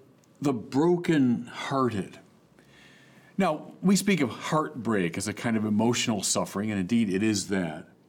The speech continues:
But keep in mind the heart in the Bible names that deepest center of thought and feeling and action.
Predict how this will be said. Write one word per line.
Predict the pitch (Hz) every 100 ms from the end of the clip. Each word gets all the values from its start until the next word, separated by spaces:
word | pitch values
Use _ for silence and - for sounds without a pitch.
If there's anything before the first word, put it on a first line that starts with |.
| _ _ _ _ _ - - _ _ -
But | 170
keep | - 320
in | 240
mind | 170 156 139
the |
heart | 127 - - 156 110 87
in | 127
the | 107
Bible | 92 95 90 80 82 - _ _ - - - - -
names | 131 156 175 180 143
that | 143 131 123 110
deepest | 165 196 190 175 - -
center | - - - - 123 113 95 73 -
of | 101 98
thought | - - - 131 123 120 113
and | 101 95 92
feeling | - - - 131 120 120 104
and | 98 95 98
action. | 98 98 - 117 98